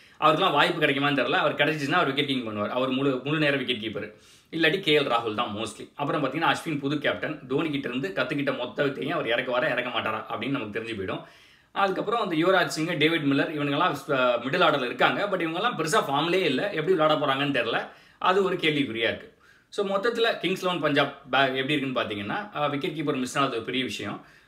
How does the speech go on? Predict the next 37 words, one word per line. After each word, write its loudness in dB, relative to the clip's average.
ஆஹ், 0
ஒரு -6
மொத்தத்துல -2
ஒரு 0
ஓகேவான 2
டீம், -4
ஸ்குவாட்ல 2
பாக்குறதுக்கு 0
ரொம்ப 2
நல்லா 4
இருக்கு. 0
But -2
கிங்ஸ் -2
லெவன் -2
பஞ்சாப் 2
எப்பயுமே 0
இப்படி -2
தான் 4
இருந்திருக்கு. -2
போன -2
வருஷம் 0
கூட 4
பாத்தீங்கன்னா 0
டேவிட் 4
மில்லரு, 2
க-, 0
ம-, -2
மேக்ஸ்வெல், 0
மார்டின் 0
கப்டில், 0
ஹஷீம் -2
ஆம்லா 2
இந்த 0
மாதிரி -2
பெரிய -2
கூட்டமே 0
இருந்துச்சு. -4